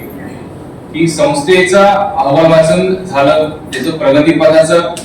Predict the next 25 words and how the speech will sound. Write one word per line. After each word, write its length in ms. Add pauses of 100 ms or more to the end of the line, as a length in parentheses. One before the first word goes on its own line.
(200)
जे 160
काही 300
आकडेवारी 500
आहे, 240
ती 60
आपल्या 240
समोर 260
मांडली, 480
मांडली. 600 (600)
आणि 140
आता 220
मूळ 420
मुद्द्याचा 320
विषय 260
असा 220
की 600
ह्या, 380 (300)
अ, 60 (1200)
ह्या 140
सगळ्या 720 (420)
यशामुळे 760
आपण 340
आपल्या 300
सर्व 240
सभासदांना 1000